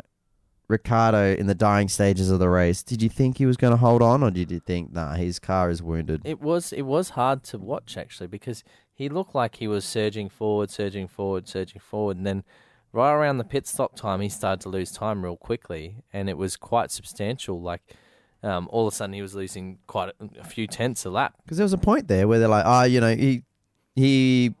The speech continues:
Speaker 1: looked like he was becoming vulnerable to the undercut and picked his pace up and
Speaker 2: Well,
Speaker 1: closed
Speaker 2: he
Speaker 1: the
Speaker 2: looked
Speaker 1: gap
Speaker 2: like,
Speaker 1: in."
Speaker 2: yeah, he looked like he was gonna walk up to the back of, um,
Speaker 1: Max.
Speaker 2: Max's car,
Speaker 1: Hmm.
Speaker 2: uh, by the end of the race, but he actually had front wing failures.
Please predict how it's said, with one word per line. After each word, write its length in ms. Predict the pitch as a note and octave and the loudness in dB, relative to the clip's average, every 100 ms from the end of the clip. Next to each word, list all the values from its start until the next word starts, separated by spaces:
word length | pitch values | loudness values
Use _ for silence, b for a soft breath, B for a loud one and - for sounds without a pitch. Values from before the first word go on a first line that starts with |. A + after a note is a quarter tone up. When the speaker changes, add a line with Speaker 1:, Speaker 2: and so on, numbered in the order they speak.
| _ | _
Speaker 1:
looked 300 | - C3 E3 | 2 4 6
like 160 | D3 B2 | 4 4
he 80 | B2+ | 2
was 100 | G#2 | 2
becoming 340 | A2+ A#2+ A2 | 2 4 4
vulnerable 420 | G2+ G#2+ G#2 G#2 | 4 4 4 2
to 80 | G2 | 2
the 100 | G2+ | 2
undercut 480 | A2+ F3 - G2 - | 2 2 2 2 2
and 180 | A#2+ - | -2 0
picked 220 | D#3+ - | -2 0
his 160 | C3 - | -4 0
pace 380 | - D#3 D#3+ | 2 2 2
up 280 | F#2 G2+ E3 | 2 2 0
and 220 | C#3 C#3 - b b b b b | -6 -10 -10 b b b b b
Speaker 2:
Well, 100 | D#3+ | 4
Speaker 1:
closed 140 | D3+ | 6
Speaker 2:
he 60 | G3 | 8
Speaker 1:
the 40 | F3+ | 6
Speaker 2:
looked 100 | E3+ | 6
Speaker 1:
gap 80 | E3+ | 6
Speaker 2:
like, 100 | - | 4
Speaker 1:
in." 160 | G2 F2+ | 2 2
Speaker 2:
yeah, 240 | D#3+ C#3 | 2 2
he 180 | A#2 D#3 | 2 0
looked 240 | E3+ F3+ | 0 0
like 160 | D3 A#2+ | 0 -2
he 160 | - B2 | -2 -2
was 180 | A#2 | -2
gonna 200 | - A2 | -2 -2
walk 320 | G2 G#2 G2+ G#2 | 0 0 0 -2
up 200 | F#2+ - | -6 -8
to 360 | - G2 F#2+ | -8 -6 -4
the 80 | F2+ | -8
back 240 | F2+ F2+ - | -6 -6 -6
of, 340 | F#2 F#2 - | -10 -10 -12
um, 340 | F2+ F2 E2+ D#2 - | -8 -8 -8 -12 -4
Speaker 1:
Max. 360 | A#2 B2 - | -2 -2 -2
Speaker 2:
Max's 160 | B2+ G#2 | -6 -8
car, 320 | - F2 E4+ D4+ | -8 -6 -2 -2
Speaker 1:
Hmm. 40 | b b b b G#2 | b b b b -8
Speaker 2:
uh, 200 | G2+ F#2 | -6 -4
by 180 | F2+ F2+ | -4 -4
the 60 | |
end 120 | F2+ F2+ | -4 -8
of 40 | |
the 80 | F2 | -6
race, 340 | G2+ A2+ - - _ - | -4 -6 -8 -16 _ -4
but 220 | G#2 - _ _ _ _ | -4 -4 _ _ _ _
he 140 | - B2 | -4 -2
actually 280 | D3+ - | -2 -6
had 320 | A#2+ A2+ G2 F2 _ | -4 -2 -2 -6 _
front 240 | - G#2+ | -4 -4
wing 180 | E2+ C#3 | -2 -4
failures. 720 | D3 A2 F#2 D#2 - - - | -4 -4 -4 -6 -12 -20 -20